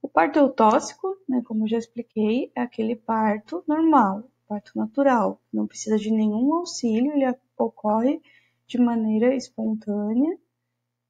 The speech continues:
e ele, ele é composto por três fases, sendo que a primeira fase é a que ocorre mudança comportamental do animal.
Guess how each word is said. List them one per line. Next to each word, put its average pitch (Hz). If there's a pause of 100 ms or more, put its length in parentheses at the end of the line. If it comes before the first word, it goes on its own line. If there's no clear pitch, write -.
(500)
e 220 (240)
ele, 240 (480)
ele 226
é 226
composto 247
por 247
três 254
fases, - (300)
sendo 247
que 262
a 262
primeira 254 (160)
fase 226 (280)
é 254
a 240
que 240
ocorre 240
mudança 247
comportamental 294
do 240
animal. 269